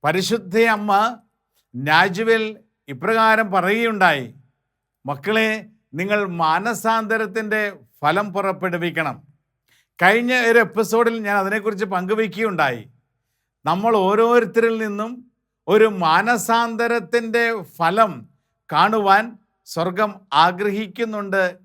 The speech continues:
എന്നുള്ള സത്യം. ഏതെങ്കിലുമൊക്കെ ജീവിത അനുഭവങ്ങളിലൂടെ മുന്നോട്ട് പോകുമ്പോൾ, മനസ്സ് തളരുമ്പോൾ, ചിലപ്പോൾ ചില പ്രലോഭനങ്ങൾക്ക് അടിപ്പെട്ടു പോകുന്ന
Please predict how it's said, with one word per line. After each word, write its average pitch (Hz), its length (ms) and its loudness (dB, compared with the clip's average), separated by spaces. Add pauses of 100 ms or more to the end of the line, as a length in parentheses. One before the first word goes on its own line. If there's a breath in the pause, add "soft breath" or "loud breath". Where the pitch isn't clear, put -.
(100)
എന്നുള്ള 175 280 -4 (260)
സത്യം. 151 340 -6 (1080)
ഏതെങ്കിലുമൊക്കെ 247 920 0 (560)
ജീവിത 220 420 -2 (220)
അനുഭവങ്ങളിലൂടെ 226 880 0 (100)
മുന്നോട്ട് 208 380 -4 (100)
പോകുമ്പോൾ, 185 500 0 (760)
മനസ്സ് 214 460 2 (260)
തളരുമ്പോൾ, 180 680 2 (600)
ചിലപ്പോൾ 196 540 2 (580)
ചില 240 200 2 (600)
പ്രലോഭനങ്ങൾക്ക് 240 1120 2 (460)
അടിപ്പെട്ടു 196 640 -2 (100)
പോകുന്ന 214 460 -2